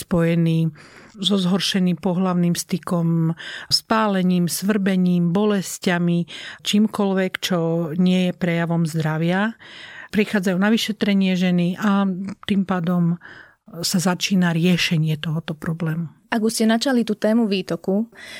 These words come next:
Speaker 2: možno je to aj jeden z mýtov, že ten výtok nie je dobrý, alebo ženy možno ani nevedia, že či má byť prítomný a do akej miery a aké má mať vlastnosti. Tak je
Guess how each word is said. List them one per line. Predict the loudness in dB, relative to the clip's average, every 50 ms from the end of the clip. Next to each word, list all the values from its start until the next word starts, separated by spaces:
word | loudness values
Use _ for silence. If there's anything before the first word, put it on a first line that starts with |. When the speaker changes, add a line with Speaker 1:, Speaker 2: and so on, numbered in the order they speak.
| -18 -18 -18 -8
Speaker 2:
možno | -2 0 2 4 4 4 4
je | 2
to | 2 2 0 2
aj | 2 2 2
jeden | 2 2 2 2 4 4 4 4
z | 2
mýtov, | 2 2 2 2 2 0 0 0 0 0 0 -2 -2
že | -4 -4 -2
ten | -2 -2 0 0
výtok | 0 0 0 -2 -2 0 -2 -2 -2 -2
nie | -2 0 2 2 2 2 2 2 0
je | 0
dobrý, | 0 0 0 0 0 0 0 0 0 -2 -2
alebo | -2 -2 -2 -2 0 0 -2 0 -2 -4 -6 -10 -20 -20 -14 -8 -4
ženy | 0 2 2 2
možno | 2 2 2 2 2
ani | 2 2 4
nevedia, | 4 4 2 2 2 0 0 0 0 0 2 2 2 0 0
že | 0 2 2 2 0 -2 -4 -4
či | 0 2 2
má | 4 4 2 2 2
byť | 0 0 -2 0 -2
prítomný | 0 0 0 0 2 2 4 4 4 4 4 2 2 0
a | 0 0
do | 0 0 0
akej | 0 -2 0 0 0 0
miery | 0 0 0 0 0 0 0 0 0 0 -2
a | -2 -4 -2 -2 -2 -4 -4 -6
aké | -4 -4 -2 0 2
má | 2 4 4
mať | 2 2 2 0
vlastnosti. | -2 -2 -2 -4 -4 -2 -2 -2 -2 -4 -2 0 -2 -2 -2 -4 _ _ -20 -20 -20 -20 -20 _ _ -2
Tak | 0 0 0 0 -2 -4 -4 -2
je | 0 2 2 2